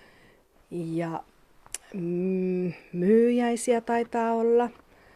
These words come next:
Jotain nuotioiltaa ehkä, mutta jotain jää varmaan salaisuudeksi, mitä mekään ei tiedetä.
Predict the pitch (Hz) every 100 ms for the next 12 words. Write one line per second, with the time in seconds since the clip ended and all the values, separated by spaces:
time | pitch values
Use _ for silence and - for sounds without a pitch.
0 | - _ _ _ 170 185 185 175 165 180
1 | 202 202 208 190 208 220 220 208 208 196
2 | 190 220 220 - - - - 220 214 -
3 | _ _ _ _ _ _ _ _ _ _
4 | - 202 208 - 220 - 226 262 254 220
5 | 208 247 262 226 240 220 208 214 233 208
6 | 202 190 180 185 196 214 220 226 208 214
7 | 226 220 262 190 156 - 147